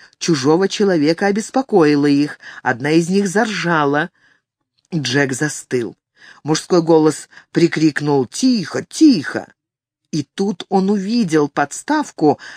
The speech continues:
стоящую прямо у него под носом, так близко,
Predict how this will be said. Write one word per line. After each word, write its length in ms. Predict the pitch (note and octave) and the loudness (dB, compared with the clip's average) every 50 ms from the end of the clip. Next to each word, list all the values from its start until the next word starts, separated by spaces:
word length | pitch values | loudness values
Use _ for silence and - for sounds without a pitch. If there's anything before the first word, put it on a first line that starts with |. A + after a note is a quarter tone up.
| - - | -20 -20
стоящую 680 | - - - G#3 A3 A#3 B3 B3 - - - A#3 G3 | -16 -4 0 0 2 2 0 -2 -4 -4 -4 -4 -4
прямо 380 | - D#3 D#3+ F3+ G3+ B3+ C4+ D4 | 0 0 0 0 0 0 -2 -2
у 60 | D4+ | -2
него 240 | D4 D#4 D4+ E4 - | 0 0 0 0 2
под 320 | - C#4+ A3+ D#3+ C3 A2+ | 2 2 2 2 0 -2
носом, 440 | B2 B2 - - - A#2+ A2+ F2+ - _ _ _ | -6 -6 -6 -6 -6 -6 -6 -6 -10 _ _ _
так 300 | - A3+ A3 E3+ C#3+ B2+ | -2 0 0 0 -2 -4
близко, 680 | A#2 C3 F#3 B3+ F4 G#4 - - - - D3 B2+ A2+ | -6 -4 -2 -2 -2 -4 -6 -10 -6 -4 -4 -4 -4